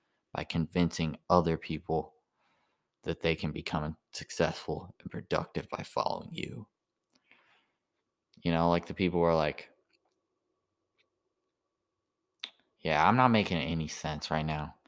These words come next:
but it's gonna make sense. I just need a new name. I'm thinking, like, Mark, Mark, Mark Baldwin.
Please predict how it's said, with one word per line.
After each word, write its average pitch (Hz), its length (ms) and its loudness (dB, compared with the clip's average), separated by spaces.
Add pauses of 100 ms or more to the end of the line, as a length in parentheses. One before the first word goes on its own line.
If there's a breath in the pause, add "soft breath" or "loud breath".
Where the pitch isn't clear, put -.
(280 soft breath)
but 101 140 8
it's - 140 6
gonna 87 240 6
make 78 220 0
sense. - 460 -6 (600 soft breath)
I - 80 4
just 135 180 4
need 156 160 4
a 120 40 8
new 92 300 6
name. 85 580 2 (840)
I'm - 80 -12
thinking, 110 280 4
like, 90 220 2
Mark, 85 760 2 (1000)
Mark, - 480 -2 (1160)
Mark 95 300 2
Baldwin. 82 560 2